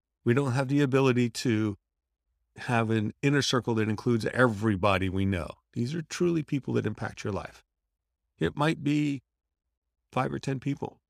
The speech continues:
It might be two or three people. Evaluate who those are. Some, you may want to subtract the amount of attention they get from you. Others on the outside, you may want to increase the amount of attention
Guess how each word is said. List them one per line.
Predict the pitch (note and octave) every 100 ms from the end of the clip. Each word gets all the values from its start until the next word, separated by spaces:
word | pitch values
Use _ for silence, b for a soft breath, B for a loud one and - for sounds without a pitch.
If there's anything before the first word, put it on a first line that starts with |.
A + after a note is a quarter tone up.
| _ _ _ _ _ _ -
It | -
might | - -
be | D#2 -
two | - F3+
or | D3+
three | A2+ - - D3 F#3
people. | D#3+ - - - - -
Evaluate | A2+ C3 G3+ G3+ F3 C#3
who | - C#3
those | C3 A2+
are. | G#2+ - - _ _
Some, | - C#3+ F3+ G3+ F#3+ _
you | B2
may | C#3 D#3
want | D3 C3+
to |
subtract | - A#2 - B2 -
the | A#2
amount | A2 G#2
of |
attention | - G#2+ -
they | F2
get | F2 -
from | - -
you. | - _ _ _ _ _ _ _ -
Others | - C#3 B2
on | B2+
the | A2
outside, | C3 F#3 - G2 F#2+ F2+
you | F#2+
may | F#2+
want | F#2+ F#2+ -
to | G2+
increase | G2 - E3+ -
the | -
amount | G2 G2 F#2+
of |
attention | F#2+ - G2 - -